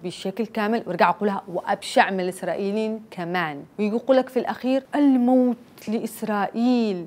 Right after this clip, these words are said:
يا شيخ، يا حبوب، ركز معي، السفن الإسرائيلية والأمريكية كل يوم بتمشي من البحر رايحة جاية من قدامكم، عيني عينك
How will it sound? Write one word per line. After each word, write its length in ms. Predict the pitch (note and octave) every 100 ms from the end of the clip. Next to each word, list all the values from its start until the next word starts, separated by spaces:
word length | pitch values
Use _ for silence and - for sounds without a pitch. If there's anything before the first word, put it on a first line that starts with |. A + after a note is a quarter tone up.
| - F#3
يا 200 | F3+ F3
شيخ، 500 | - G3 E3+ - - - - _ _ - _ _ -
يا 160 | F#3 F3
حبوب، 500 | - E3 F3+ G3+ E3+ - F#3
ركز 320 | - B3+ F3+
معي، 380 | F3 F3+ F3+ E3+ -
السفن 360 | G3+ - - G4
الإسرائيلية 1120 | C4+ A3 G#3 F#3+ - G3+ G#3+ A#3 G#3+ F#3+ F#3+
والأمريكية 1040 | F3 F3 - F3 E3+ F3 - A#3+ A3+ G3+ -
كل 480 | C4 C4 B3 A3+ G#3
يوم 600 | G3+ G#3+ A3 A3 A3 F3
بتمشي 500 | F3 G#3 G#3+ - A3+
من 140 | F#3
البحر 460 | E3 D#3 G3+ A#3+ A#3+ - _ _
رايحة 1080 | E3 D#3+ E3 F3 F#3+ F#3+ G#3+ G#3 G#3+ G#3 G3+ - - -
جاية 880 | D#3+ D#3+ D#3+ F#3+ G#3+ G#3+ G#3+ G#3+ G#3+ -
من 120 | A#3 A#3
قدامكم، 920 | A3+ F#3 F3 A3 A3 A3 G#3+ A3+ G3+ - - F#3+
عيني 720 | G#3 A#3 B3 C4 C4 C#4 C#4
عينك 640 | A#3 G#3+ A3+ A#3 A#3